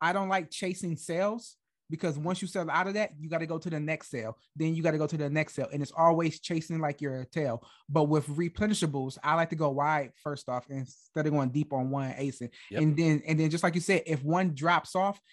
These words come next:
Speaker 1: it's not the end of the world. I just gotta replace that one. So if I'm, like, I'm really laid back, like, if I find two to three new products a week, I'm fine with, with that, 'cause I already have my other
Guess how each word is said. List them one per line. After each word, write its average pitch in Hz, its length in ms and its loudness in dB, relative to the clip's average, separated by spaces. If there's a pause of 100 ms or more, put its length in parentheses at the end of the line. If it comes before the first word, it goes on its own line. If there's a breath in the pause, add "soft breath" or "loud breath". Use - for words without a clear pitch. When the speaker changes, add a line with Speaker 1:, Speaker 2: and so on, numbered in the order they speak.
(140 soft breath)
Speaker 1:
it's 160 140 -4
not 165 240 -2
the 160 160 -10
end 156 300 -4
of 147 60 -6
the 139 80 -4
world. 139 280 -2
I 139 100 -4
just 151 180 -8
gotta 147 140 0
replace - 800 -6
that 170 220 2
one. 131 160 -6 (240 loud breath)
So - 180 -4
if 160 220 -6
I'm, 214 320 6 (140)
like, 160 280 2
I'm 190 380 0
really 175 260 -2
laid 156 340 -2
back, 139 180 0
like, 135 180 -8
if 147 160 -8
I 180 80 2
find 190 380 -4
two 202 200 -6
to 180 60 -2
three 185 240 -4
new 175 220 -2
products 170 440 -4
a 147 120 -4
week, 170 360 -4
I'm 175 200 -2
fine 165 340 0
with, 139 140 -6 (100)
with 131 160 -8
that, 127 220 -4 (240 loud breath)
'cause 151 180 2
I 147 60 8
already 160 180 6
have 165 180 4
my 147 220 2
other 156 420 2